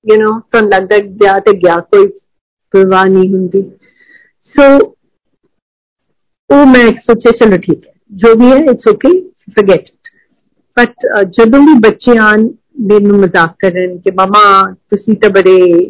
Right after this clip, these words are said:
you know, ਤੁਹਾਨੂੰ ਕੋਈ ਵੀ ਬੁੱਧੂ ਬਣਾ ਜਾਂਦਾ ਹੈ, ਤੁਸੀਂ ਦੇਖੋ ਕਿੰਨੇ ਬਿਨਾਂ ਸੋਚੇ ਜੋ ਕੁਛ ਕਰ ਦਿੰਦੇ ਹੋ।" So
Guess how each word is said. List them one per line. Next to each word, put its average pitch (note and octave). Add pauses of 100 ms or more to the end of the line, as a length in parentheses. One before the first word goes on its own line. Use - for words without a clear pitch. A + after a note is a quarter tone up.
(120)
you G#3
know, A3+
ਤੁਹਾਨੂੰ A3
ਕੋਈ A3+
ਵੀ -
ਬੁੱਧੂ G3
ਬਣਾ F#3+
ਜਾਂਦਾ F3+
ਹੈ, F3 (460)
ਤੁਸੀਂ G3+
ਦੇਖੋ A3+
ਕਿੰਨੇ G3+ (100)
ਬਿਨਾਂ G3
ਸੋਚੇ G3
ਜੋ F3+
ਕੁਛ -
ਕਰ F#3
ਦਿੰਦੇ E3+
ਹੋ।" E3 (600)
So C4+